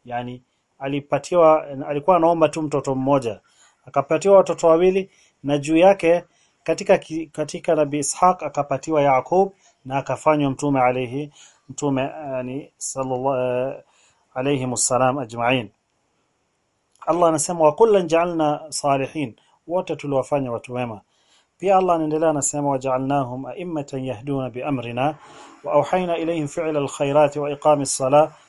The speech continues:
wa ita'iz zakah." Yani, mahallu shahid ni kwamba Allah aliwaamrisha kufanya mema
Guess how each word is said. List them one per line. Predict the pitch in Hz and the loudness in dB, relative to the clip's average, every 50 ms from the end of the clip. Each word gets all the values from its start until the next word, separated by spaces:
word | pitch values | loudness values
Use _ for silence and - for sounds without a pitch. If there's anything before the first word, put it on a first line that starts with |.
| _ _ - | _ _ -14
wa | 139 - | -12 -12
ita'iz | 143 135 - 143 143 143 131 120 110 107 | -10 -6 -2 -2 0 0 -2 -4 -6 -8
zakah." | 120 113 - - 131 - 107 - _ _ _ _ _ _ _ - | -8 -6 -2 0 0 0 0 -4 _ _ _ _ _ _ _ -12
Yani, | 135 131 131 | -8 -6 -2
mahallu | 135 135 135 151 180 185 170 151 | 0 2 2 2 2 0 0 -2
shahid | - - 160 160 151 147 147 139 131 | -2 4 6 6 6 6 4 -2 -4
ni | 127 156 | -8 -8
kwamba | - - 131 127 127 127 139 156 | -6 -6 -6 -2 0 0 2 2
Allah | 160 160 156 156 147 | 0 2 2 2 2
aliwaamrisha | 143 139 135 131 127 135 147 160 143 - 147 139 | 2 2 0 0 -2 -2 -4 -4 -4 -4 -6 -8
kufanya | - - - 151 147 139 123 | -8 -4 -2 -2 0 0 0
mema | 123 143 160 175 180 185 180 | 0 0 0 2 0 -2 -2